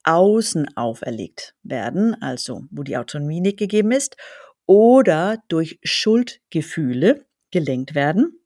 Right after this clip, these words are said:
die fühlen sich selten gut an, selbst wenn sie objektiv sinnvoll entscheiden.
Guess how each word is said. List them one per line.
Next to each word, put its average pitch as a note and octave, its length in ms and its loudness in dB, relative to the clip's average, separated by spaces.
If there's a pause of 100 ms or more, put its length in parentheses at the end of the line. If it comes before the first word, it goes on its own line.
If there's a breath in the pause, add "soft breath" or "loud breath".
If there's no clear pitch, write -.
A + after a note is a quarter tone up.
(140)
die G3 100 0
fühlen G#3+ 400 4
sich F3+ 220 -2
selten D#3+ 500 -2
gut D#3+ 320 -6
an, - 240 -8 (320)
selbst F3 460 0
wenn E3+ 140 -2
sie - 280 -10
objektiv C#3+ 800 -8 (100)
sinnvoll C#3+ 600 -8
entscheiden. G#2+ 600 -12